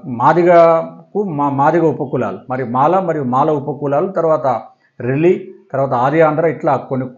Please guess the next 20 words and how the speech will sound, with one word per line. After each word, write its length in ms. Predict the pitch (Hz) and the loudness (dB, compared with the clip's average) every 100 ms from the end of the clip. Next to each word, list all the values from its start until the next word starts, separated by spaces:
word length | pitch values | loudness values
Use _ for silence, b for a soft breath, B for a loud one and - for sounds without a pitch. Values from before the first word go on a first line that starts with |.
| - 127 | -16 -12
ఉపకులాలను, 720 | 120 165 170 160 156 135 120 | -6 -4 2 2 4 0 -4
కులాలను 720 | 135 147 156 147 120 - B B B 113 | -2 2 2 0 -4 -8 B B B -2
వేరు 220 | 135 175 | 2 4
చేసి 300 | 170 156 - | 2 -2 -4
divide 340 | 127 151 151 | -4 -2 -2
చేయడానికి 280 | 143 139 143 | 0 -2 -4
కొంచెం 200 | 135 120 | -8 -10
సమయం 360 | 117 113 147 147 | -8 -4 -2 -2
అయితే 160 | 143 | -4
పడతా 320 | - 123 120 135 | -2 -4 -2 -2
ఉన్నది, 240 | 135 143 - | -2 -8 -6
పడుతుంది, 460 | 139 120 151 196 - b b b - | -6 -4 -6 -6 -12 b b b -8
తప్పకుండా 360 | 147 165 208 | -4 0 2
పడుతుంది. 260 | 185 175 160 | 4 2 2
ఎందుకంటే 300 | 151 170 165 | -2 -2 -2
మళ్ళీ 220 | 143 143 | -2 -2
తర్వాత 360 | 143 139 156 151 | -2 0 0 0
న్యాయపరమైనటువంటి 960 | 127 127 143 147 147 143 131 127 120 | -2 -2 -2 -4 -6 -8 -6 -8 -8
చిక్కులు 260 | - 110 131 | -14 -12 -6
రావద్దంటే 680 | 127 123 123 120 131 104 | -4 -2 -4 -6 -6 -6